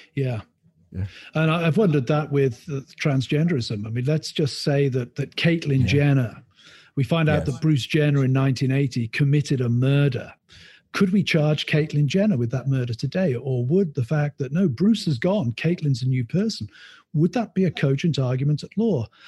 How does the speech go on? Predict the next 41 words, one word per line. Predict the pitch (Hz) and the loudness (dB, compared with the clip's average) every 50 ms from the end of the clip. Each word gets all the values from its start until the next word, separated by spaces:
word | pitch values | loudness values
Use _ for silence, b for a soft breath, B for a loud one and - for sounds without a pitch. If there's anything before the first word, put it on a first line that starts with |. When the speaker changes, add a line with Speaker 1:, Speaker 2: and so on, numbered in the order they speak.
| B B B | B B B
Speaker 1:
I | 170 | -2
suspect | 151 - 185 - - 285 262 262 - | 0 0 -4 -2 -2 -2 -2 0 -4
it | 185 - - _ | -4 -4 -2 _
wouldn't, | 190 254 277 - 110 101 104 147 - - - b b b b b | 2 2 2 2 -2 -2 -2 -4 -6 -8 -12 b b b b b
but | _ 190 165 | _ 0 2
I | 160 | 2
can't | 147 - _ - - 233 269 277 240 - | 0 0 _ -4 0 2 2 2 2 2
imagine | 170 147 139 151 165 180 190 151 - 151 131 135 | 0 0 2 2 2 0 0 0 0 0 0 2
that | 135 139 139 _ | 0 0 -2 _
there's | - 139 123 156 | -4 -4 -4 -2
any | 139 147 147 147 160 151 147 143 120 _ B B B B B | 0 0 2 2 2 2 2 0 -2 _ B B B B B
Speaker 2:
It's | 117 110 - | -14 -8 -6
not | 170 175 156 | -4 -2 0
Speaker 1:
basis | 156 151 170 185 - 165 143 | 2 2 2 2 2 0 0
Speaker 2:
tested. | - 151 131 | 0 0 0
Speaker 1:
in | 123 127 127 | 0 0 0
law | 131 127 127 139 139 131 | 2 2 2 2 2 0
for, | - - 131 127 123 - _ | 0 -2 -2 -2 -2 -4 _
for | _ - 127 | _ -6 -6
saying | - - 156 165 214 226 165 | -2 0 0 2 2 2 2
Speaker 2:
Yeah. | 127 | 0
Speaker 1:
that. | - 92 98 - - - - - - _ _ _ _ _ | 0 -2 -6 -12 -16 -20 -20 -20 -20 _ _ _ _ _
Speaker 2:
It's, | - 135 135 135 | -6 -6 -4 -4
it's | 170 156 156 131 - | -4 -6 -6 -6 -4
not | 180 196 180 - | -4 -4 -4 -6
fully | - 151 131 117 | -8 -8 -6 -6
tested. | 104 - 131 117 104 - 113 95 92 | -6 -4 -6 -6 -6 -8 -10 -10 -8
And, | 104 110 110 120 | -6 -4 -4 -4
you | 123 131 127 | -2 -2 -2
know, | 123 | -4
one | 120 120 131 165 196 220 | -4 -4 -4 -4 -2 -2
of | 220 | -4
the, | 131 117 110 - - - 135 123 - - | -4 -6 -8 -8 -12 -10 -10 -10 -8 -4
I, | 131 113 110 117 - | -4 -4 -4 -4 -6
I, | 127 113 110 110 113 110 | -6 -6 -6 -4 -6 -6
uh, | 101 98 95 98 - | -4 -6 -6 -6 -6
I | - 107 | -8 -8
point | 104 _ 175 175 165 | -6 _ -6 -6 -4
out | 156 131 101 - | -4 -6 -6 -8
that, | 113 107 90 _ _ 120 | -10 -10 -10 _ _ -10
uh, | 104 98 98 95 | -10 -10 -10 -12